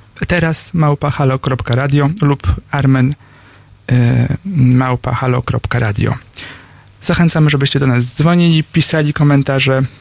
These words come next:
które będziemy, będę na bieżąco śledził, natomiast zdecydowanie łatwiej, mm, jeśli Państwo do nas zadzwonicie.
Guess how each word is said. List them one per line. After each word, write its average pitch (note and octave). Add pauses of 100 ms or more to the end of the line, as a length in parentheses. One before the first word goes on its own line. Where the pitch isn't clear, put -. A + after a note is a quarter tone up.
(140)
które C#3
będziemy, B2+ (400)
będę C#3
na C3
bieżąco B2+
śledził, D3
natomiast C3+
zdecydowanie C#3
łatwiej, B2 (920)
mm, C3
jeśli C3
Państwo C3
do A#2+
nas B2
zadzwonicie. B2+